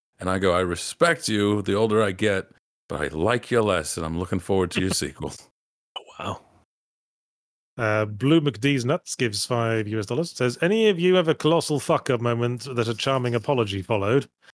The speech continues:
Speaker 3: What was the mistake, and what did you do to sort of right it?" Oh, I
Speaker 1: Uh,
Speaker 3: do
Speaker 1: that
Speaker 3: have one of these. Uh, I once had a gag in Zero Punctuation.
Speaker 1: Let's
Speaker 3: Uh,
Speaker 1: not. Let's.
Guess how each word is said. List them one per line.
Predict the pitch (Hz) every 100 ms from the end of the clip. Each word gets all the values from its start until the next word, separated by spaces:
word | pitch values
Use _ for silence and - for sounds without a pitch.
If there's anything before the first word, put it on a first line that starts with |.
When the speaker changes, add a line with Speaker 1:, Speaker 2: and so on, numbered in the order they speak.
| _ -
Speaker 3:
What | 170
was | 185 185
the | 185
mistake, | 170 - - 135 151 -
and | 135
what | 156
did | 139
you | 139 143
do | 135 143
to | 120
sort | - 143
of | 123 110
right | 120 104
it?" | 95 82 - _ _ _ _ _ _ _ _ _ _ _ -
Oh, | 147
I |
Speaker 1:
Uh, |
Speaker 3:
do | 160 214
Speaker 1:
that | 151
Speaker 3:
have | 123
one | 123
of | 113
these. | 117 139 170 147 - - _
Uh, | 131 135 135 139
I | 135
once | 160 180 -
had | 165
a | 156
gag | 120 151 147 143 117 - _ _ _ _ -
in | 135 131
Zero | 120 139 123
Punctuation. | 139 127 139 135 131 110 107 104 123 131 - _ _ - 92 -
Speaker 1:
Let's | 120 123
Speaker 3:
Uh, | 113 117
Speaker 1:
not. | 117 120 - - - - _ _ _ -
Let's. | 156 147 - -